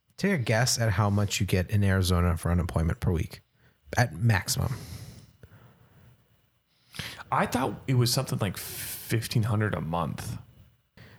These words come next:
Speaker 1: Okay. I hit a shortcut and it accidentally stopped recording.
Speaker 2: Oh, you're good.
Speaker 1: Okay. So fifteen hundred a month is what you said, right?
Speaker 2: Yeah, roughly.
Speaker 1: Over four weeks is three seventy-five a week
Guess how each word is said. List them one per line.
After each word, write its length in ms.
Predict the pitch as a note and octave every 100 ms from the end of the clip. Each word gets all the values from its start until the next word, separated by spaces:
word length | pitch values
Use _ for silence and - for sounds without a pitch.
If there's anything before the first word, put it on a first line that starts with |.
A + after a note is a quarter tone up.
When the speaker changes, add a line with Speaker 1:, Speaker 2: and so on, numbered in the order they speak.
| _
Speaker 1:
Okay. 200 | - - - - - - - -
I 40 |
hit 140 | G2 F#2
a 60 |
shortcut 540 | E2 F2+ E2+ - - -
and 140 | -
it 60 | - - _ - - _ - - -
accidentally 260 | - -
stopped 260 | - F#2 -
recording. 340 | - G2 G#2 A#2
Speaker 2:
Oh, 100 | F#2+
you're 80 | F#2+
good. 200 | F2 - - - - - - _ _
Speaker 1:
Okay. 300 | G2+ - C#3 - - - _ _
So 200 | - G2+
fifteen 400 | - B2 C#3+ A#2+
hundred 340 | A2+ G2+ F2+ - _ _ - - _ _ _ _
a 60 | G#2+
month 240 | F#2+ F2
is 80 | F2+
what 160 | F#2 E2
you 60 |
said, 220 | F#2+ F#2 F2
right? 260 | F#2 F#2+ - - - - - -
Speaker 2:
Yeah, 320 | C3+ A#2 F2
roughly. 520 | F2+ F#2 F#2 - F2 -
Speaker 1:
Over 220 | G#2 G2+
four 240 | - G#2
weeks 180 | G#2 G#2
is 80 | G2
three 240 | - G2+
seventy-five 600 | G2+ G2+ G2 G2+ G#2+ G2+
a 60 | G2+
week 300 | G2 D3 -